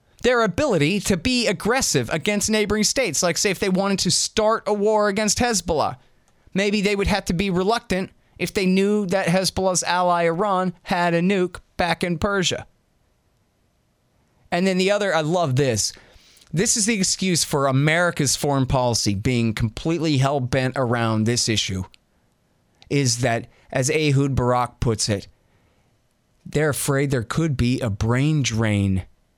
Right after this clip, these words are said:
of talented Israelis to the United States if there was a credible threat of Iran holding a nuclear bomb.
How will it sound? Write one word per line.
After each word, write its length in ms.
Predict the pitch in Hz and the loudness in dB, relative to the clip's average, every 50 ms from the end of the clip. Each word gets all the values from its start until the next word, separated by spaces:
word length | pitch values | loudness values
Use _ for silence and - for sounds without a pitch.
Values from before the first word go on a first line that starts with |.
| _ _ _ _ _ _ _ _ _ _ - | _ _ _ _ _ _ _ _ _ _ -6
of 200 | 113 113 110 - | -4 -4 -4 -2
talented 580 | - 139 127 123 139 147 147 139 - 160 139 135 | -2 0 0 2 2 2 0 0 0 -2 -2 0
Israelis 760 | 151 143 120 - 123 123 120 120 120 113 107 104 95 - - | 0 0 0 0 0 0 0 2 2 2 2 0 0 -2 -2
to 220 | - - 139 135 | -2 0 0 0
the 80 | 127 127 | 2 2
United 500 | 123 120 123 117 113 113 110 113 110 110 | 2 2 2 2 2 2 0 0 0 -2
States 600 | - - - 113 101 95 82 - - - - - - _ _ _ _ _ _ _ _ _ _ _ _ _ - | -4 -2 -2 -2 -2 -2 -4 -4 -4 -6 -6 -8 -12 _ _ _ _ _ _ _ _ _ _ _ _ _ -4
if 220 | - 123 123 - - | -4 -2 -2 -2 -4
there 160 | - 127 120 | -2 -2 0
was 220 | 113 113 113 104 | 0 0 0 -2
a 40 | 113 | -4
credible 500 | - - 123 113 110 110 104 101 113 110 | -4 -2 -2 -2 0 -2 -2 -2 -4 -4
threat 360 | 107 - 110 113 107 104 104 | -4 -4 -2 0 0 0 -2
of 140 | - 113 101 | -2 -2 -2
Iran 380 | 104 104 104 110 107 104 101 107 | -2 -2 0 0 0 0 0 0
holding 440 | 104 107 104 101 101 101 98 101 101 | 0 0 0 -2 -2 0 0 0 0
a 60 | 98 | 0
nuclear 420 | 98 95 95 90 - 95 98 98 | 0 0 -2 -2 -2 -2 -2 -2
bomb. 320 | 90 - - - - 113 | -2 -4 -6 -8 -12 -16